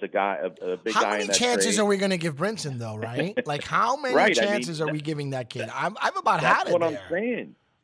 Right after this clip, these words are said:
Speaker 1: That's what I'm saying. The guys that are supposed to do well, the guys that have done well, the guys that probably won't stick around here for very long.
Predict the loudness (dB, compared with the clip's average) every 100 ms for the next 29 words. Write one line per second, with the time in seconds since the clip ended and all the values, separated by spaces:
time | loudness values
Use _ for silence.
0 | _ _ 0 0 0 -2 -4 -4 -2 0
1 | 0 0 0 -2 -2 -2 2 4 4 0
2 | -4 0 0 0 0 0 0 2 0 2
3 | 0 0 0 0 0 -2 -2 -2 -4 -6
4 | -6 -6 -6 -4 -8 -10 _ _ _ _
5 | -6 -2 0 0 -4 -4 -2 -2 0 -2
6 | -2